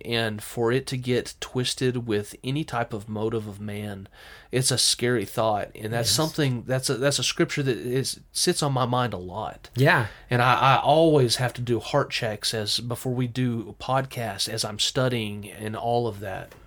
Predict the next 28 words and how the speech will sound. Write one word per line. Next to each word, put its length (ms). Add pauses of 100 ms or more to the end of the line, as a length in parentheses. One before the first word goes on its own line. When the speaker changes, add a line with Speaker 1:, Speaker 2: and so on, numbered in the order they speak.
(220)
Speaker 2:
Yeah, 300
'cause 300
I 180
even 240
think 240
of, 340
uh, 240
the 300
verse 320
from 200
Hebrews 420
that 120
says, 640 (100)
"God's 360
word 320
is 500 (140)
sharper 340
than 160
a 60
two-edged 420
sword, 400
dividing 460
both 180
soul 260
and 140
spirit." 420 (380)
And 160
yet 340